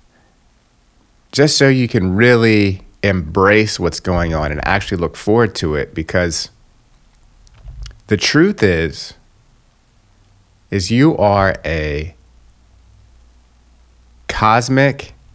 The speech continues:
eternal, indestructible being.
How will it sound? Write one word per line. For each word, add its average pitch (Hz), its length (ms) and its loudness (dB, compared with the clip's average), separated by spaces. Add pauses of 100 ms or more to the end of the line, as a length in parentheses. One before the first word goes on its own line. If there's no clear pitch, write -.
(460)
eternal, 113 800 0 (400)
indestructible 98 960 0
being. 76 480 -4